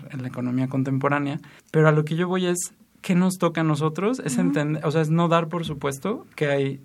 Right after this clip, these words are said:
Speaker 1: carreras, eh, en las que el estudiante gana mucho dinero y otras
Speaker 2: Ok.
Speaker 1: en las que no se gana dinero, sino más bien yo lo que les digo es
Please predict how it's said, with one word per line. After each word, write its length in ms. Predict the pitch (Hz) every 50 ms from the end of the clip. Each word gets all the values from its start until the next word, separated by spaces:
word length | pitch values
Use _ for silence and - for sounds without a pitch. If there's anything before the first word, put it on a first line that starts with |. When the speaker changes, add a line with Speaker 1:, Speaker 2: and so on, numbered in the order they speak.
| - _ -
Speaker 1:
carreras, 520 | - 139 135 135 139 139 143 139 143 - _ _ _ _
eh, 440 | 143 139 123 123 120 120 - - 123
en 60 | 127
las 160 | 127 123 117
que 240 | 117 - - 131 127
el 260 | 117 120 123 120 120
estudiante 480 | 120 110 - - 120 127 127 127 127 131
gana 200 | 127 127 127 123
mucho 320 | 120 123 135 139 135 - 139
dinero 340 | 135 135 131 135 131 131 131
y 80 | 127
otras 220 | 101 - - - -
Speaker 2:
Ok. 40 | 127
Speaker 1:
en 40 | 127
las 140 | 120 117
que 120 | - - 127
no 140 | 127 127 120
se 140 | 117 131
gana 200 | 123 127 127 127
dinero, 400 | 127 123 123 127 127 131 156 196 - - - - -
sino 240 | - - 151 147 156
más 220 | 165 180 185 165
bien 260 | 180 180 180 190 196
yo 140 | 170 151 160
lo 120 | 165 165
que 120 | 160 - 147
les 140 | 147 139 131
digo 260 | 143 139 143 147 147
es 340 | 143 143 139 139 - -